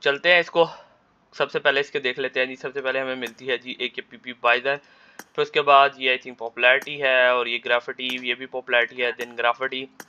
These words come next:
फिर आपको एक ड्रॉ करने के लिए ये voucher मिलते हैं, पांच मिनी material, एक ये, उसके बाद एक और popularity, then graffiti, फिर से ये coupon मिलते जाते हैं आपको, popularity, graffiti।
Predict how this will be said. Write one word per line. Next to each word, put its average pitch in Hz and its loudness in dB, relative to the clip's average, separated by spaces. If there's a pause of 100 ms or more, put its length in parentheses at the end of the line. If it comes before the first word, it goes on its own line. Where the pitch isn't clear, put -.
(340)
फिर 139 0
आपको 135 6
एक 139 4
ड्रॉ 131 4
करने 131 -4
के 135 -8
लिए 131 -6
ये 127 -4
voucher 120 -2
मिलते 135 -10
हैं, 123 -2
पांच 143 2
मिनी 135 -10
material, 170 -2 (640)
एक 120 4
ये, 135 -2 (560)
उसके 127 -4
बाद 120 4
एक 127 -4
और 135 -2 (160)
popularity, 127 0
then 120 -4
graffiti, 123 -2 (100)
फिर 135 0
से 135 -4
ये 131 -2 (240)
coupon 139 -4
मिलते 127 -8
जाते 123 -4
हैं 120 2
आपको, 123 -6 (600)
popularity, 135 4
graffiti। 127 -2